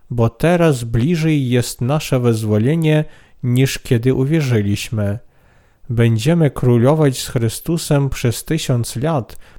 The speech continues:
kiedy nasze chore ciała zostaną zmienione, to znaczy, kiedy nasze ciała również zostaną odkupione. Widzimy podobieństwo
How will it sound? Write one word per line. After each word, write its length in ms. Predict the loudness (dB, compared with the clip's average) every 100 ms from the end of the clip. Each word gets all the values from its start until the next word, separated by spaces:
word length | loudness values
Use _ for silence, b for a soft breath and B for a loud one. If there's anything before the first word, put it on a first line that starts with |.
| b b -6
kiedy 320 | 0 2 2
nasze 360 | 2 0 0 -2
chore 400 | 0 0 2 0
ciała 580 | -2 0 2 4 4 2
zostaną 720 | 0 -2 0 0 2 2 0
zmienione, 800 | 0 0 2 2 0 0 -2 -4 -8 b b -4
to 160 | 0 2
znaczy, 440 | 2 0 0 -2
kiedy 360 | -2 -2 0 0
nasze 340 | -2 -2 -4
ciała 540 | -2 0 2 4 2 2
również 580 | 0 0 0 0 0 0
zostaną 680 | -2 -2 -2 0 0 -2 -2
odkupione. 920 | -6 -4 -4 -2 -2 0 -2 -4 -6 _ b b b b b b
Widzimy 640 | -2 0 0 0 2 2
podobieństwo 1120 | 0 0 0 0 2 0 -2 -4 0 2 2